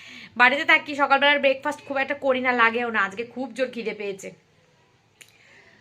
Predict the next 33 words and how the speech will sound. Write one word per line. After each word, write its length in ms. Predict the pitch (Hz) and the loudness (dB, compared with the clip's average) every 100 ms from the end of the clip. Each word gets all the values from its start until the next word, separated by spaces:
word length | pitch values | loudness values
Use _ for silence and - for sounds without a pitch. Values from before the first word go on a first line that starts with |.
| _ | _
তো 140 | 320 320 | -4 2
যাই 220 | 339 349 | 2 4
হোক 100 | 359 | 2
বন্ধুরা, 300 | 330 320 359 | 0 4 6
আর 120 | 320 | 6
গল্প 260 | 311 294 311 | 4 -2 -2
করবো 240 | 320 320 | -2 -2
না 80 | 320 | -4
তোমাদের 240 | 311 311 320 | -4 -4 -6
সঙ্গে, 200 | 339 339 | -4 -2
এবার 160 | 294 | -2
কাজে 240 | 285 262 294 | 0 0 0
হাত 180 | 302 | -2
দিই। 180 | 226 247 233 - - - - - | -2 -8 -10 -16 -20 -20 -16 -2
এইবার 260 | 247 262 269 247 - | 0 2 0 -6 -8
নিচের, 480 | 254 247 247 254 254 | -4 -2 0 -2 -2
উম, 240 | 254 240 233 | -4 -4 -4
ঘরের 220 | 226 240 247 | -2 -2 -2
বিছানাপাটি 500 | 233 247 254 240 277 | -4 -4 -4 -4 -6
গুছিয়ে 320 | 233 226 269 | -8 -8 -2
গাছিয়ে 300 | 254 247 277 | -2 -2 -4
নিয়ে 340 | 254 285 415 - - - - | -2 -2 -4 -8 -20 -20 -10
তারপরে 360 | 240 220 233 247 | 0 0 2 -2
স্নান 240 | 254 233 | 0 -2
করে 220 | 226 285 302 | 0 -2 -4
পুজো 300 | - 220 214 | -4 -4 0
দেবো, 460 | 254 359 370 226 208 | 0 0 -6 -12 -12
পুজো 180 | 240 240 | -6 -4
দিয়ে 280 | 247 339 427 - - - - - - - - | -2 -4 -4 -8 -20 -20 -20 -16 -4 -4 -2
তারপরে 360 | 110 107 123 131 - - | -4 -2 -4 -6 -12 -12
খাবো। 260 | - 185 - - - - - - - - - - | -10 -10 -10 -16 -16 -14 -14 -12 -12 -14 -14 -10
তো 160 | 277 254 - - | -6 -6 -6 -4
চলো, 220 | 311 277 | -2 -2